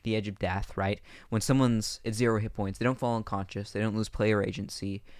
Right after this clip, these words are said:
and just have to sit there and see if they live or die.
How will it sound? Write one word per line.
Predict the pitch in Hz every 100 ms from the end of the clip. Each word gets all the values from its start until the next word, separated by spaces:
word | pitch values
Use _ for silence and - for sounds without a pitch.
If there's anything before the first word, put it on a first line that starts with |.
| - -
and | 107
just | 113
have | 117
to | -
sit | - 139 -
there | 98 98 101 - - -
and | 101 98
see | - 113 101 101 - -
if | 107
they | 104
live | 104 98
or | 98
die. | 90 95 104